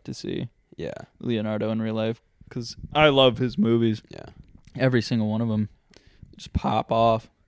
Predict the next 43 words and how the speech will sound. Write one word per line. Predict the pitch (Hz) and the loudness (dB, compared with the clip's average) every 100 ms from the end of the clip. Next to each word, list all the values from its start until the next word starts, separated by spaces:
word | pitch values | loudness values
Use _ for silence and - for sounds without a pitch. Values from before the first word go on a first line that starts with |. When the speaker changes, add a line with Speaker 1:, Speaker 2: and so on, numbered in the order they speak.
| _ | _
Speaker 1:
Same | - 151 175 | 0 2 4
with | 156 | 4
McConaughey, | 135 123 135 135 131 120 110 | 2 0 2 2 4 2 2
but | 120 | 0
I | |
feel | 123 147 | 0 4
like | 143 131 - _ _ _ _ _ _ - | 4 4 0 _ _ _ _ _ _ -12
McConaughey's | 117 - 117 120 113 | -10 -4 -2 -2 -2
a | |
little | 113 113 | -2 -2
bit | 110 | -2
more | 113 113 | -2 0
down | 113 110 | 0 0
to | |
earth. | 113 113 113 _ _ _ _ _ _ _ _ _ | 0 0 -2 _ _ _ _ _ _ _ _ _
Speaker 2:
Or | 127 127 | 2 2
everyone | - 139 175 160 | 4 2 2 2
says, | 156 135 123 | 2 2 2
uh, | 107 87 | 2 0
Chris | - 120 110 | -4 -4 -4
Pratt | - - 101 98 95 | -8 -6 -4 -4 -6
is | - 107 | -8 -10
one | 101 | -10
of | 101 | -10
the | 101 | -10
most, | 104 98 95 - | -8 -8 -8 -8
like, | 92 - _ _ _ _ - | -8 -10 _ _ _ _ -4
Speaker 1:
Oh, | 175 160 | 0 2
Speaker 2:
down | 147 139 | 4 6
Speaker 1:
yeah. | 117 | 4
Speaker 2:
to | 107 | 0
earth | 95 104 113 _ _ - | -2 -4 -6 _ _ -10
famous | 95 80 | -10 -10
people | - 98 73 | -12 -12 -10
to | 90 | -10
talk | - - | -10 -4
Speaker 1:
Yeah, | 117 | 0
Speaker 2:
to. | 120 | 2
Speaker 1:
he | |
would | 156 | 2
be | 185 | 2
really | 123 110 | 0 -2
cool. | 98 113 113 | -2 -2 -4